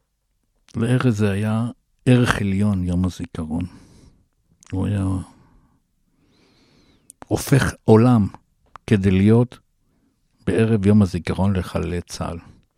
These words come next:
יותר מזה, חודשיים לפני שהוא נהרג, הוא כתב לנו שהוא רוצה לעשות קעקוע,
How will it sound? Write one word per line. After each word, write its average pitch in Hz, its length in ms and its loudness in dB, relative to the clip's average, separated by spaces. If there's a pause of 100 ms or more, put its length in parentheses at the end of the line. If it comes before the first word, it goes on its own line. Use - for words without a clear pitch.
(1000)
יותר 123 240 0
מזה, 101 300 4 (1000)
חודשיים 117 520 2
לפני 107 420 0
שהוא 90 260 -4
נהרג, 90 540 -2 (2250)
הוא - 120 -12
כתב 113 400 -2
לנו 90 300 0 (920)
שהוא 92 260 -6
רוצה 95 260 -4
לעשות 104 320 -2
קעקוע, 95 580 -2